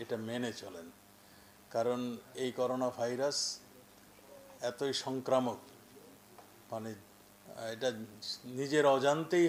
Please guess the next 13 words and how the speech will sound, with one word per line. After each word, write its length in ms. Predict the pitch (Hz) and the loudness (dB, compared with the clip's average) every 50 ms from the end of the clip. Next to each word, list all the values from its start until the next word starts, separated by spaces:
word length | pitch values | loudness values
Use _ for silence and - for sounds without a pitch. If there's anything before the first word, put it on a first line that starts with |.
| 131 | 6
হয়তো 260 | 143 143 143 - 143 131 - | 6 4 4 2 0 -2 -2
কেউ 140 | - 139 131 117 - - | 0 -2 -2 -2 -2 -4
কে 100 | 127 123 113 107 - - | -4 -2 -4 -4 -6 -2
হয় 180 | 120 127 135 110 113 127 135 | 0 0 0 0 -2 -4 -4
infected 460 | 135 127 - 147 139 - - 160 143 123 135 127 123 | -4 -2 -2 -2 -2 -2 -2 -4 -4 -2 -2 -4 -4
আপনি 180 | - - 139 131 120 | -4 -6 -6 -4 -2
হয়ে 140 | 139 151 151 156 | -2 -2 -2 -2
যাবেন, 220 | 160 151 180 185 190 180 - - - - - - - - | -2 -4 -4 -6 -8 -10 -16 -20 -20 -20 -18 -18 -10 -8
কিংবা 280 | 160 160 156 151 151 147 135 131 | -8 -4 2 4 4 4 4 2
আপনি 180 | 131 - 143 143 135 135 | 0 -2 -4 -4 -2 -2
infected 400 | 123 - 143 131 - - 131 113 - - | -2 -2 -4 -4 -2 -4 -8 -8 -6 -6
থাকলে 240 | 131 123 - 123 120 113 | -6 -4 -2 -2 -2 -2
আরেকজনের 480 | 113 120 113 107 101 117 113 113 110 | -4 -6 -8 -8 -8 -8 -8 -6 -8